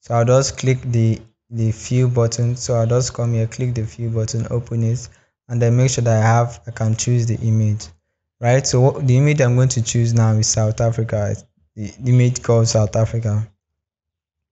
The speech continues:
So the next thing you're going to do, so if you're trying to do this kind of animation, I would suggest that you just,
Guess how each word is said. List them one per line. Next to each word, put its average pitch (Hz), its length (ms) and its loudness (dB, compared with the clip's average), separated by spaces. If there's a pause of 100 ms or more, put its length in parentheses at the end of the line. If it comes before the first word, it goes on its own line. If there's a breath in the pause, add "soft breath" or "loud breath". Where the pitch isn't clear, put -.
(2250)
So 143 220 0
the 135 100 0
next 175 300 0
thing 147 120 0
you're 131 120 2
going 135 220 2
to 127 100 -2
do, 123 200 2
so 131 160 0
if 139 220 0
you're 135 120 4
trying 165 240 2
to 139 100 -2
do 135 140 2
this 131 200 0
kind 120 160 2
of 117 160 0
animation, 117 440 0
I 113 160 2
would 113 80 2
suggest 127 520 0
that 117 300 -2 (400 loud breath)
you 135 140 -4
just, 160 300 2